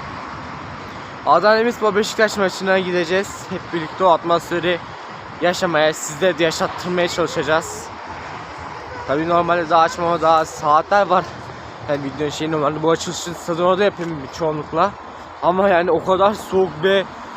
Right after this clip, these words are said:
gri, yani kapalı bir hava var ki bunu görmeniz lazım. Yani şu anda Adana'nın en popüler yerlerinden birisi burası. Özal,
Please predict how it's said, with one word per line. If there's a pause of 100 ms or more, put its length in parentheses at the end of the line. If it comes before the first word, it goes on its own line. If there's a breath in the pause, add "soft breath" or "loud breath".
(220)
gri,
yani
kapalı
bir
hava
var
ki
bunu
görmeniz
lazım. (1400)
Yani
şu
anda
Adana'nın
en
popüler
yerlerinden
birisi
burası.
Özal,